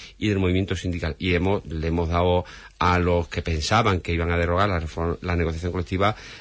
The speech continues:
les hemos dado en la frente. Hemos demostrado que tenemos capacidad de negociación, de movilización y de rescatar a la gente,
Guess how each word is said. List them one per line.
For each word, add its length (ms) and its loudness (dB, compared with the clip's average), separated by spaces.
les 160 2
hemos 260 4
dado 300 2
en 80 2
la 80 -2
frente. 460 -2
Hemos 280 -4
demostrado 440 0
que 100 -6
tenemos 260 -2
capacidad 440 -2
de 80 2
negociación, 720 0
de 80 0
movilización 680 0
y 100 0
de 80 4
rescatar 380 0
a 40 4
la 120 4
gente, 400 2